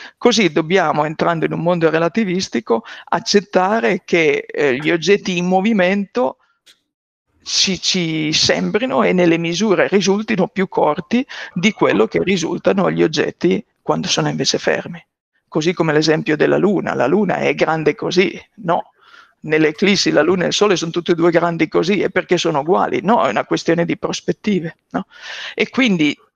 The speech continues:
qui entriamo in un campo dove le velocità diventano importanti e quando ci sono velocità diverse, quelli che ne patiscono sono tempi e lunghezze. E quindi questa è la, la motivazione.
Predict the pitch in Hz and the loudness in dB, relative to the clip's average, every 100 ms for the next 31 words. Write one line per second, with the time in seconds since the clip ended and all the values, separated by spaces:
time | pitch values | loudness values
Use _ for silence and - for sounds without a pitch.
0 | _ _ _ - 247 220 175 170 190 175 | _ _ _ -6 0 0 0 0 0 0
1 | 170 180 - 190 170 180 226 175 160 160 | 0 -2 0 0 0 0 0 2 2 2
2 | 160 156 165 170 - 165 190 170 160 180 | 2 2 0 0 -2 -2 0 2 2 0
3 | 160 165 160 196 214 139 165 185 208 - | 0 -2 -2 -4 -2 0 0 -2 -4 -2
4 | 190 - 214 190 170 - 170 202 185 160 | -2 0 0 0 -2 -2 0 2 2 2
5 | 175 175 190 190 190 226 156 156 185 220 | 2 0 0 0 0 2 2 0 0 -2
6 | 226 - - _ - 202 208 180 170 180 | -4 -8 -20 _ 0 2 4 2 2 2
7 | 175 185 170 170 175 - 214 - 170 202 | 2 -2 -2 -4 -4 -2 -2 -2 -2 -2
8 | 208 - 156 202 170 160 120 110 - 160 | -2 -4 -2 0 0 -2 -2 -6 -6 -8
9 | 160 _ _ _ _ - - 202 170 139 | -8 _ _ _ _ -10 -4 -2 -2 -4
10 | - 185 156 - 196 160 165 165 170 165 | -2 0 0 2 2 4 2 2 0 0
11 | 165 160 170 165 - - 170 170 | -2 0 0 -2 -6 -10 -12 -18